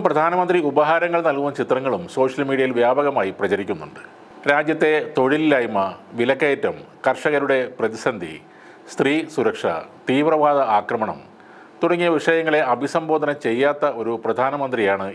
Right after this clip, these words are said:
ഇന്ത്യ ഭരിക്കുന്നതെന്നും സോഷ്യൽ മീഡിയയിൽ ആക്ഷേപം ഉയരുന്നുണ്ട്. രണ്ടായിരത്തി ഇരുപത്തിനാല് ലോക്സഭാ തെരഞ്ഞെടുപ്പിൽ പ്രധാനമന്ത്രി നരേന്ദ്രമോദിക്ക് തൻ്റെ ഏറ്റവും അടുത്ത സുഹൃത്തുക്കളായ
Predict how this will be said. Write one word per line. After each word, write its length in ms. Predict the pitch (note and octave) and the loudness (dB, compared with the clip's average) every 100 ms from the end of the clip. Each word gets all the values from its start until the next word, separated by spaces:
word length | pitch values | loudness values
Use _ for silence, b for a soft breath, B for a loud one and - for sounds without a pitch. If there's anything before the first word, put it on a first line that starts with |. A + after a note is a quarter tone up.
| G2 | -10
ഇന്ത്യ 200 | A2+ B2 | -4 -2
ഭരിക്കുന്നതെന്നും 640 | A2 G2+ B2 A2+ A2+ G2 D#2 - B B B B - | -2 -4 -4 -4 -4 -4 -10 -14 B B B B 0
സോഷ്യൽ 300 | B2 B2 C3 | 0 2 0
മീഡിയയിൽ 320 | A#2+ A2+ G#2 G2 F#2+ | 0 0 0 0 0
ആക്ഷേപം 400 | G#2 - A#2 A2 G#2+ | 0 2 0 0 -4
ഉയരുന്നുണ്ട്. 420 | F2+ D#2+ - - - - - - - - | -8 -8 -10 -18 -20 -20 -20 -20 -8 0
രണ്ടായിരത്തി 420 | C#3+ F3+ G3 G3 D3+ | 2 2 2 2 2
ഇരുപത്തിനാല് 480 | D#3 E3+ F#3 F#3 E3+ C3+ | 2 0 0 0 2 2
ലോക്സഭാ 400 | C#3 - E3+ E3+ | 2 0 0 2
തെരഞ്ഞെടുപ്പിൽ 440 | E3+ C#3+ C#3+ C#3+ E2+ - - | 2 0 -2 -2 -4 -6 -6
പ്രധാനമന്ത്രി 500 | C3+ C#3+ D3+ D3+ D3+ C3+ | -2 0 0 0 0 0
നരേന്ദ്രമോദിക്ക് 640 | A#2+ C#3 C#3+ C#3+ C3+ C3+ B2+ | 0 0 0 -2 -2 -2 0
തൻ്റെ 200 | B2 B2 G#2+ A#2+ | 0 0 0 -2
ഏറ്റവും 340 | B2 D#3 D3+ B2+ | 0 -2 -2 -2
അടുത്ത 200 | A2+ B2 G#2 | -2 -2 -2
സുഹൃത്തുക്കളായ 560 | G#2 A2 B2 A#2+ F2+ | -4 -2 0 2 0